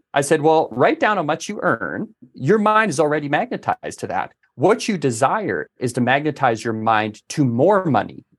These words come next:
right? You want more money." And as you start to understand that it really is our thinking, I've asked over ten thousand people now,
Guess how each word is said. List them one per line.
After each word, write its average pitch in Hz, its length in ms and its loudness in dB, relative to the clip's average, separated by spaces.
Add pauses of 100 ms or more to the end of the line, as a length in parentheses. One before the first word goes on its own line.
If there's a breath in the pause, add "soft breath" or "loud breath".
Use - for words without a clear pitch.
(140)
right? 127 300 2 (240)
You 147 380 0
want 160 280 2
more 165 280 2
money." 107 360 -4 (280)
And 139 140 4
as 208 260 2
you 254 60 -2
start 226 280 -4
to 190 40 0
understand 165 500 0
that 117 120 2
it - 180 -6
really 139 380 0
is 196 120 0
our 131 120 2
thinking, 160 420 -2
I've 165 260 0
asked 196 240 0
over 127 160 -2
ten 165 300 -4
thousand 156 380 -2
people 143 280 -6
now, 95 300 -2